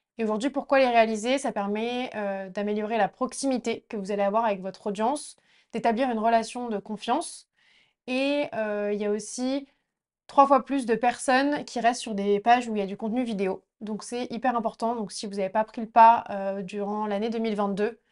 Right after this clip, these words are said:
je vous conseille vraiment de vous mettre, euh, aux shorts pour, euh, cette année deux mille vingt-trois.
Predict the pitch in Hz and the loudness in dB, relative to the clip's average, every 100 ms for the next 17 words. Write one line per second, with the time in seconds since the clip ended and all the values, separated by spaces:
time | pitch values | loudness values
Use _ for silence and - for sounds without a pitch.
0 | _ _ - 208 233 233 175 208 220 233 | _ _ -16 -8 -2 -2 2 2 4 4
1 | 240 190 185 214 214 - 196 190 214 202 | 2 -2 -4 -4 -4 -8 -8 -6 -8 -4
2 | 214 202 - - _ _ _ _ _ _ | -2 -4 -6 -20 _ _ _ _ _ _
3 | - 233 214 190 202 214 240 240 233 202 | -8 -2 0 0 -2 -2 -2 -2 -2 -4
4 | 185 - - | -4 -8 -10